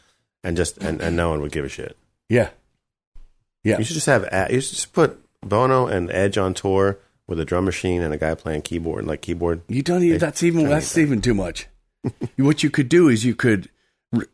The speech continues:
Speaker 2: you could record, uh, an elevator going up and down
Speaker 1: <laughs>
Speaker 2: and just play to that. Uh, anyway.
Speaker 1: Yeah.
Speaker 2: No, I, I, I, you know, I, I understand, I understand the, the impact that they had on the, but I, I agree.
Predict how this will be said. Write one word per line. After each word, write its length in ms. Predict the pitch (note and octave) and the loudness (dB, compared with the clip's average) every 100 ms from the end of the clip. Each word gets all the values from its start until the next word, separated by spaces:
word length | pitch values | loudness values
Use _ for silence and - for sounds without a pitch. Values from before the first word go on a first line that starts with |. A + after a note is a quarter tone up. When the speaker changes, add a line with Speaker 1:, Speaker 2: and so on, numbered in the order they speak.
| _ | _
Speaker 2:
you 180 | B2 A#2+ | 0 2
could 160 | B2+ G#2+ | 2 0
record, 560 | G#2 - C#3+ C#3 A2 - | -2 0 2 4 2 0
uh, 340 | G#2 F#2+ F2+ - | 2 2 -2 -2
an 160 | G2+ | -2
elevator 540 | G#2 C#3 A#2+ G#2 F2 - _ _ _ _ _ - | 2 2 4 2 -2 -8 _ _ _ _ _ -4
going 240 | A2 G#2+ | 0 0
up 100 | G#2+ | -2
and 80 | G2 | -2
down 280 | G2+ A2+ - - - - - | 0 2 0 -4 -14 -14 -14
Speaker 1:
<laughs> 400 | - _ - - | -18 _ -12 0
Speaker 2:
and 200 | A2 G#2 | 0 0
just 160 | A2+ | -2
play 140 | - A#2 | 2 2
to 60 | G#2+ | 2
that. 320 | G#2+ G2 - _ _ _ _ _ _ _ _ _ - | 0 -2 -8 _ _ _ _ _ _ _ _ _ -14
Uh, 120 | - | -4
anyway. 300 | A2 F2 D#2+ - _ _ _ _ | 0 0 -2 -14 _ _ _ _
Speaker 1:
Yeah. 160 | - - - - - | -12 -10 -12 -10 0
Speaker 2:
No, 140 | G#2+ | 2
I, 180 | G2+ D#3+ | 4 2
I, 120 | D#3 | 4
I, 580 | E3+ D#3+ D#3 - - - - - | 2 0 -2 -8 -8 -8 -8 2
you 80 | D3+ | 4
know, 120 | C3+ | 6
I, 140 | A#2 D#3 | 4 4
I 200 | D3 C#3+ | 4 4
understand, 480 | C3 A2 A2+ G#2 | 4 4 0 0
I 100 | G#2+ | 2
understand 480 | A2+ G#2+ - G2+ F#2+ | 2 2 2 0 0
the, 420 | - F2+ F#2+ E2+ - | -2 0 0 0 -2
the 240 | G2+ F2 G2 | -2 0 0
impact 320 | F#2 G2 E2 | 0 -2 -4
that 80 | - | -4
they 120 | F2+ | -2
had 180 | F2+ E2+ | -2 -2
on 120 | E2 | -2
the, 80 | E2 - - _ | -4 -8 -20 _
but 180 | - - | -2 2
I, 220 | A2+ G2+ | 2 4
I 20 | A2+ | 2
agree. 440 | G#2 A#2+ G2+ | 4 4 4